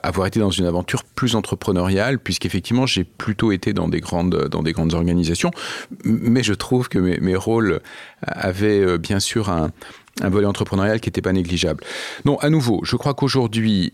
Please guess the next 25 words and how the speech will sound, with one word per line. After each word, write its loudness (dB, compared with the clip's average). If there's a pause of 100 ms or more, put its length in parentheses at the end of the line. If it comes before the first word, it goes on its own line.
(120)
euh, 2
les, 2
les 0
formations, 2
euh, 2
supérieures 0
et 2
les 2
formations 0
supérieures -2
d'excellence, 0
hein, -2
que -2
nous, -2
que -4
nous 2
avons 2
en 0
France, 0
elles 0
cherchent -2
à 0
ouvrir 2
leur 0
recrutement. -2